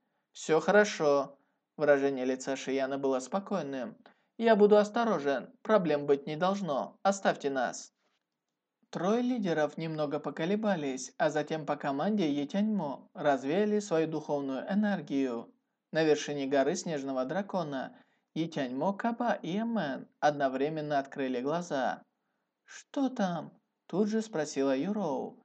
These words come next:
Дишань хмуро на них уставился. Цзао Джилан закусила губу и пристально посмотрела на Етяньмо.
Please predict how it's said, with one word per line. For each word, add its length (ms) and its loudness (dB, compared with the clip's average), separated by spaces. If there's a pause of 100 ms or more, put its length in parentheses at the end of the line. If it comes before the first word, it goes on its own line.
(360)
Дишань 380 -4
хмуро 440 -2
на 140 -4
них 200 -6
уставился. 960 -4 (460)
Цзао 320 2
Джилан 420 -2
закусила 500 -2
губу 600 -4
и 120 -4
пристально 540 -4
посмотрела 680 0
на 140 -2
Етяньмо. 840 -6